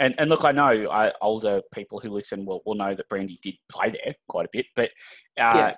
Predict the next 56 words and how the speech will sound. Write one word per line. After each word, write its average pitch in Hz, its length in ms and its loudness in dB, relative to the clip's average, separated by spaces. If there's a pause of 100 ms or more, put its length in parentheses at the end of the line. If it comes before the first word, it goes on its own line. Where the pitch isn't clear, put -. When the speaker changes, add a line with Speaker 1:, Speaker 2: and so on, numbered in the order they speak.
Speaker 1:
he 127 140 -6
was 131 340 4
predominantly 113 480 0
a - 60 -6
halfback, 101 440 -2
particularly 104 400 -6
by 95 160 0
that 107 220 0
point. 104 160 -4
He's 113 120 -4
in 139 60 0
the 98 80 -2
middle 92 220 -4
of 87 60 -8
his - 120 -12
career 101 380 -4
at - 100 -6
this - 140 -10
point. 95 340 -8 (100)
And, 104 280 -2 (500)
uh, 110 360 4 (420)
it's 143 100 2
Speaker 2:
Well, 359 80 4
it'd 370 140 2
be 349 100 6
like, 277 300 6
Speaker 1:
yeah, 156 160 6
Speaker 2:
it'd - 120 2
be 254 40 6
Speaker 1:
well, 220 100 10
Speaker 2:
like 220 80 6
Speaker 1:
just 208 180 2
imagine 247 380 2
now, 156 260 -2
yeah. 127 120 -12 (280)
Yeah, 190 120 4
Speaker 2:
Well, 202 140 10
Speaker 1:
go - 20 6
on. - 80 2
Speaker 2:
I - 20 6
guess, - 320 0
like, 185 220 2
imagine 214 480 0
Brisbane 160 400 2
in 131 100 -2
a, 135 160 -2 (140)
in 143 80 -2
a - 20 -2
major 156 320 0
Speaker 1:
Yeah. - 60 -10
Speaker 2:
semi-final. 143 760 0 (880)
Uh, 185 40 -8 (600)
Carmichael 165 420 2
Hunt 156 200 0
gets - 180 -4
injured. 156 440 -6